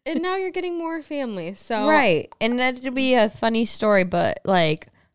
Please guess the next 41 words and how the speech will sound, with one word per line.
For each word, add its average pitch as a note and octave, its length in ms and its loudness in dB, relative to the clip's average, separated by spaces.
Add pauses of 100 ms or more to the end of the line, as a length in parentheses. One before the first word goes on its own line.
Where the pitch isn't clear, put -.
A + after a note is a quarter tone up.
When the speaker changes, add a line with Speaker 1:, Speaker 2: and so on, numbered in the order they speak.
(380)
Speaker 2:
my F3 200 -2
question F#3+ 260 -2
is, F3+ 100 -6
like, E3 220 0
does E3+ 160 -2
the D#3 140 -2
little D#3+ 240 -2
brother E3+ 400 -2
know? B3+ 480 -2 (1000)
You A3+ 80 2
know - 60 6
Speaker 1:
I - 20 6
didn't A3 120 6
Speaker 2:
what A3+ 60 6
I A3 120 6
Speaker 1:
really - 160 6
Speaker 2:
mean? - 160 6
Speaker 1:
get A3 80 4
that B3 100 2
part A3+ 220 2
about G#3+ 180 -4
the A3 80 -4
D F#3+ 240 -6
N F#3+ 140 -4
A F3+ 280 -4
thing. C4 300 -4
Like, G3 220 -2
is G#3 180 -4
he A#3+ 80 2
Speaker 2:
Oh, - 20 2
Speaker 1:
might G3 260 0
Speaker 2:
'cause, - 40 -14
Speaker 1:
not G3+ 140 2
Speaker 2:
'cause A3 100 -2
Speaker 1:
be F3+ 160 -2
your F3+ 160 -2
little F3 200 -4
brother G#3+ 220 -4
then? A4+ 520 -4
Or - 60 -2
Speaker 2:
Yeah, B3 40 2